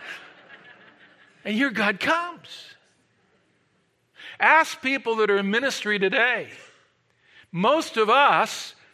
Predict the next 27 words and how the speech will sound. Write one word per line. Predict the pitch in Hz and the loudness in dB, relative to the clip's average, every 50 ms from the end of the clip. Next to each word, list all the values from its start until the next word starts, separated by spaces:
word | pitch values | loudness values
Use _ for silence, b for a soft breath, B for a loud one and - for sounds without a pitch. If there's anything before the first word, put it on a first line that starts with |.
| b b b b b b b b b | b b b b b b b b b
did | 139 240 269 254 | -4 -4 -2 0
not | 254 247 233 220 | 2 2 4 4
have | 220 233 226 233 208 | 4 6 6 4 4
a | 208 | 4
lightning | 202 202 208 208 226 196 202 202 202 160 | 2 4 4 4 2 2 -2 -6 -2 0
bolt | 190 196 196 170 | 2 0 0 0
moment, | 165 151 151 160 170 190 233 - 170 | -2 -2 -2 0 0 0 0 -2 -2
and | 175 175 175 170 | -2 -2 0 0
most | 190 226 262 - - | 2 0 0 0 -2
of | 190 156 | -2 0
us, | 160 175 190 - - | 2 2 2 0 -2
and | 127 139 143 | -6 -6 -4
our | 143 131 | -4 -4
spouses | - - 156 147 156 156 - - 143 110 127 | -4 -4 -2 -2 0 -2 -2 -6 -10 -10 -12
will | 131 110 | -12 -14
completely | - - 117 - - - 285 330 339 330 - 147 | -14 -14 -16 -16 -8 -2 0 2 2 2 0 -2
confirm | 120 - 123 113 - - 127 127 120 120 | -4 -4 -4 -6 -6 -6 -6 -6 -4 -2
this, | 120 - 175 - - B B B B | -2 -2 -2 -2 -4 B B B B
are | 208 233 233 | 0 2 4
not | 240 285 302 262 220 214 | 4 6 6 6 6 4
unusual | 226 226 233 233 233 226 170 185 202 202 | 4 2 0 -2 -4 -2 0 0 0 0
people. | - 202 226 208 160 170 120 92 - - - | 0 -2 -2 -2 -4 -6 -8 -8 -10 -10 -8
<laughs> | 202 - - B B B B B B B B B B B B B B B B B B B B B B B B B B _ | -8 -8 -8 B B B B B B B B B B B B B B B B B B B B B B B B B B _
We | - 170 190 | -4 -2 0
were | 202 196 | 0 0
just | 170 151 185 208 - - | -2 -2 -4 -6 -6 -6
people | - 214 220 220 220 - 151 156 151 185 202 196 | -4 -2 -2 -2 -2 -4 -2 -2 0 -2 -2 -4